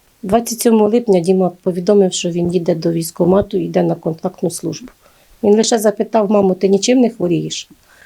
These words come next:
Я сказала, що ні, і він сказав, що: "Я замість тебе підписав бумаги". Що ти згодна, що я йду на війну.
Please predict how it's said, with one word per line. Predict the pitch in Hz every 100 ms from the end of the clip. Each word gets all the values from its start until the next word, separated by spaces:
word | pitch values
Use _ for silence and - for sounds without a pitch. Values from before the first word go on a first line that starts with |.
| _ -
Я | 208
сказала, | - 202 208 196
що | 190 208
ні, | 196 214 254 - -
і | 180
він | 185
сказав, | - 190 196 190
що: | - 185 - - - _ _
"Я | 214 208
замість | 226 220 -
тебе | 240
підписав | 233 196 - - 214 208 - _ -
бумаги". | 190 190 165 151 165 _ _ _ _ _ -
Що | - 190
ти | - 202 202
згодна, | - 180 208 226 208 - _ - -
що | -
я | 180 180
йду | 180
на | 180 170
війну. | 160 156